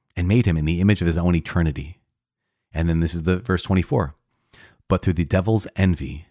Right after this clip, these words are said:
death entered the world, and those who belong to his party experience it. But through the envy of the devil, death entered the world." That's one of the reasons why we suppose,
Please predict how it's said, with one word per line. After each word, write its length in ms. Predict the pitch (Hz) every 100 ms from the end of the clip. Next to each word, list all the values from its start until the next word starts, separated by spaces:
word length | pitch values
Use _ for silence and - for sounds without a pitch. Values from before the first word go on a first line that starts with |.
| -
death 240 | 82 82
entered 280 | 80 80 80
the 80 | 80
world, 400 | 73 71 76 - _ _ -
and 100 | 85
those 200 | 87 -
who 80 |
belong 300 | 92 82 80 80
to 120 | 95
his 80 | 90
party 360 | - 78 76
experience 560 | 73 - 80 76 76 -
it. 140 | 80 _ _ _ _ _ -
But 120 | -
through 100 | 98
the 160 | 82 -
envy 340 | 95 98 117
of 120 | 87
the 80 | 82
devil, 320 | 92 82 73 80
death 220 | 78 78
entered 240 | 78 76
the 80 | 78
world." 340 | 76 73 71 - _ _ _ _ _ -
That's 120 | 90
one 100 | 107
of 40 |
the 60 | 90
reasons 280 | 85 87 85
why 80 |
we 120 | 82 82
suppose, 500 | 82 - 90 85